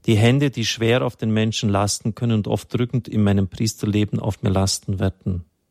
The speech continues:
Die Hand, die schlägt und heilt. Die Hände des lebendigen Gottes, in die zu fallen furchtbar ist.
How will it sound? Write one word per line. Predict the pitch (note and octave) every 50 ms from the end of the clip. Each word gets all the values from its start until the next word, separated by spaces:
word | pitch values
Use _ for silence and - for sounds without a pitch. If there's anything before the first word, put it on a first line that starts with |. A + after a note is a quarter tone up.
| _ _ _ _ _ _ _ _ _ _ _ _ _ _ _ _ _ _ _ _ _ _ _ _ _ -
Die | - G#2+ G2+
Hand, | G2 G#2 A2 A2+ A#2+ - - - _ -
die | C3 G2
schlägt | - - - G#2 G#2 A2+ G#2+ - - - -
und | - - G2+ F#2+ -
heilt. | - G#2 G2 F#2+ F2+ F2 _ - - - _ _ _ _ _ _ _ _ _ _ _ _ _ _ _ _ _ _ _ _ _ _ _ _ _ _ _ _ _ _ _ _ _ _ _ _ _ _ _ _ - -
Die | A#2 G#2
Hände | G#2+ A#2 B2+ B2+ C3+ A2
des | A2+ G#2+ - -
lebendigen | A2+ G#2 - A#2+ A#2 A#2+ B2 A#2+ - A2+ G#2 -
Gottes, | - G#2+ A2+ - - A#2+ - -
in | A2 G2+
die | - A2
zu | - - - G#2+
fallen | - - G#2 G2 G#2+ G#2+ G#2 G2
furchtbar | - - - A2 G#2 - _ - - F#2+ F#2+ -
ist. | - - - - - - -